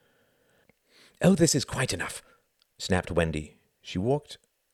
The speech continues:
up to Tom. He did not move from the doorway. She reached up and pushed against his chest. He stepped aside. She walked past him and down the stairs. He took a deep breath, glanced at the silent crib,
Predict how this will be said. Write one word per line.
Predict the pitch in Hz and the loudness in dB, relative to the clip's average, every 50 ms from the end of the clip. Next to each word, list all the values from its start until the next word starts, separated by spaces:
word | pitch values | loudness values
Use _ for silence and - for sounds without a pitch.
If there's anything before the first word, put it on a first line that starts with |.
| _ - | _ -10
up | - 90 - - | -8 -8 -8 -10
to | - - | -12 -6
Tom. | - 151 151 139 - 87 82 - _ _ _ _ _ _ _ _ _ _ _ | -4 -2 -2 -2 -4 -10 -14 -18 _ _ _ _ _ _ _ _ _ _ _
He | - 90 | -10 -8
did | - 92 117 | -6 -4 -4
not | 143 - - - | -4 -4 -4 -2
move | 95 104 101 95 92 90 - | 0 2 4 4 4 2 0
from | - 92 92 | -2 -4 -4
the | 92 | -2
doorway. | 87 82 71 67 65 69 69 80 87 92 _ _ _ _ _ _ _ _ _ _ | -2 -2 -2 -2 -4 -6 -10 -12 -14 -18 _ _ _ _ _ _ _ _ _ _
She | - - - 92 | -12 -8 -8 -4
reached | 92 123 151 - - - | -4 -4 -4 -4 -6 -6
up | - 82 76 - | -6 -6 -6 -6
and | 80 82 - _ - | -8 -8 -8 _ -10
pushed | - - - - - - - - - - | -10 -10 -10 -10 -14 -16 -18 -20 -20 -18
against | 95 - 87 85 82 - - - | -10 -6 -6 -6 -6 -6 -8 -10
his | 92 - - | -12 -14 -14
chest. | - - - 131 110 - - - - - _ _ _ _ _ _ _ _ _ _ _ _ _ _ _ _ _ _ _ _ | -12 -10 -8 -8 -8 -10 -14 -18 -20 -20 _ _ _ _ _ _ _ _ _ _ _ _ _ _ _ _ _ _ _ _
He | - 123 | -8 -6
stepped | - - - 64 - - | -4 -4 -4 -4 -6 -6
aside. | 78 - - 101 101 90 78 71 - _ _ _ _ _ _ _ _ _ _ _ _ _ | -8 -6 -6 -6 -6 -8 -10 -14 -18 _ _ _ _ _ _ _ _ _ _ _ _ _
She | - - 107 | -4 -2 0
walked | 98 92 113 151 170 - - - | 2 4 4 4 4 2 -2 -8
past | - 110 98 92 - - - | -4 -4 -4 -4 -4 -6 -6
him | 85 90 | -4 -4
and | 90 85 - _ _ | -4 -6 -8 _ _
down | - 80 73 76 76 78 | -8 -8 -6 -6 -8 -8
the | 85 | -8
stairs. | - - - - 127 120 - - - - - - - - _ _ _ _ _ _ _ _ _ _ _ _ _ _ _ _ | -10 -10 -8 -10 -10 -10 -12 -14 -16 -14 -14 -14 -14 -16 _ _ _ _ _ _ _ _ _ _ _ _ _ _ _ _
He | - 92 | -8 -4
took | - 107 104 | -2 -2 -2
a | - | -2
deep | 85 - 104 123 - _ | -2 -2 -2 -2 -2 _
breath, | - 76 71 71 - - - - _ _ _ _ _ _ | -4 -4 -4 -4 -8 -16 -20 -20 _ _ _ _ _ _
glanced | - - 98 101 113 123 - - - 98 | -2 2 4 4 4 2 0 -4 -6 -4
at | - | -4
the | 87 | -4
silent | 85 - - 85 90 92 101 101 - | -4 -4 -2 -2 0 -2 -2 -4 -6
crib, | - - 80 71 69 - | -6 -4 -4 -4 -4 -6